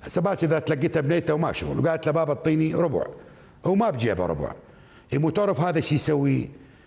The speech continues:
هذا يحقد عليك ب-، من يوم ولدته إلى يوم تموت. ما يخلون واحد بأهلكم ما ينبشونه،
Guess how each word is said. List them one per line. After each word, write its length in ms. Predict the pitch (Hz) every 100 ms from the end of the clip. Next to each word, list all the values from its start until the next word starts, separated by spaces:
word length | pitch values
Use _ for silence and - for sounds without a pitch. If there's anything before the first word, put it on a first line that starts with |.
| -
هذا 280 | - 196 175
يحقد 440 | 175 - 170 139
عليك 440 | 107 131 175 175 160
ب-، 160 | 120
من 460 | 139 139 147 190 202
يوم 280 | 196 196 190
ولدته 520 | 185 190 190 196 185
إلى 180 | 170 147
يوم 240 | 101 90
تموت. 420 | 80 80 73 - - - - - - - - - - -
ما 180 | 208
يخلون 420 | 214 - 170 170 156
واحد 420 | 190 160 147 135
بأهلكم 420 | 180 196 - 156
ما 100 | 101
ينبشونه، 460 | 87 78 85 73